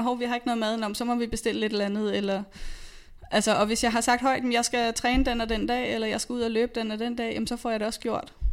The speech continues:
Så, så det, det er nok igen lidt det der med, at der er en, der holder mig op på det derhjemme. "Du sagde, du skulle have trænet. Kan du ikke, skal du ikke se at komme i gang," ikke? Eller, og det er jo igen, jeg har min medspiller,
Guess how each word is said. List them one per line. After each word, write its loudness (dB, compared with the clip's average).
Så, -2
så -4
det, -2
det -4
er 2
nok 4
igen 6
lidt 2
det -2
der 2
med, 0
at -4
der 0
er 2
en, -2
der 0
holder 2
mig 2
op 0
på 4
det -2
derhjemme. -2
"Du -8
sagde, -2
du -4
skulle -4
have -2
trænet. -4
Kan -6
du -2
ikke, -8
skal -6
du 0
ikke -4
se -2
at -6
komme 0
i -6
gang," -4
ikke? -8
Eller, -4
og -4
det 2
er 4
jo 4
igen, 0
jeg -2
har -2
min -2
medspiller, -2